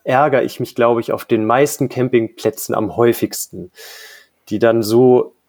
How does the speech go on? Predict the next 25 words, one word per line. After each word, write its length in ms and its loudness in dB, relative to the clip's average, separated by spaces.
gestaltet 580 0
sind, 300 0
dass 120 -2
es 140 -6
zum 140 -4
Beispiel 420 0
in 140 -2
den 360 -2
Raum 320 0
reinregnet, 680 -2
wo 60 -2
die 120 -14
Klamotten 480 -2
sind, 320 -8
oder 200 2
dass 180 -2
die 120 0
Ablagebank 840 0
nass 300 -2
ist. 320 -12
Und 220 -2
häufig 420 0
fehlen 400 -2
Haken. 560 -4
<laughs> 360 -2